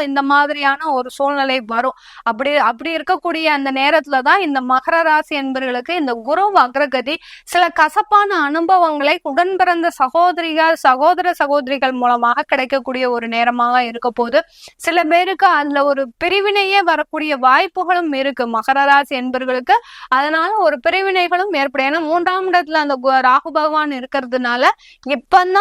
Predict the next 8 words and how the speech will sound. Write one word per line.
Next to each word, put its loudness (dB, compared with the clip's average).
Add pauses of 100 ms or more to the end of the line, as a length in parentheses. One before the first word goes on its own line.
(160)
அதற்குண்டான -2
பிரச்சனைகள் -2
வந்து 0
அந்த 0
பிரச்சனைகள்ல -2 (360)
ஒரு 4
மிகப்பெரிய -2 (140)
ஒரு, 0